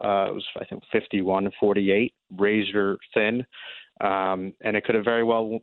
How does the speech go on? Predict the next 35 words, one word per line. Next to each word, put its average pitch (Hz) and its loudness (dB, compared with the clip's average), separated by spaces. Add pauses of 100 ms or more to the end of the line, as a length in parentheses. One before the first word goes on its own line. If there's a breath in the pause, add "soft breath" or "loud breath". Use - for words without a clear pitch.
been 123 0
Governor 113 -2
Citarelli, 117 0 (160)
and 98 -6 (500 loud breath)
it 110 -2
could 110 0
still 180 2
be 139 2
a 95 2
Republican 98 -2
governor 95 0
in 95 -6
four 101 4
years. 95 0 (140)
So 101 2 (480 loud breath)
it's 117 -2 (200)
good 139 0
public 120 -2
policy 107 -2
that 101 -14
the 104 -8
legislature 98 -4
should 98 -2
have 92 0
a 92 -2 (100)
say 95 2
after 92 -2 (100)
sixty - -14
days. 104 0 (220)
Um, 95 0 (680 loud breath)
and, 110 2
uh, 113 2
I 120 2
hope 123 0
this, 131 0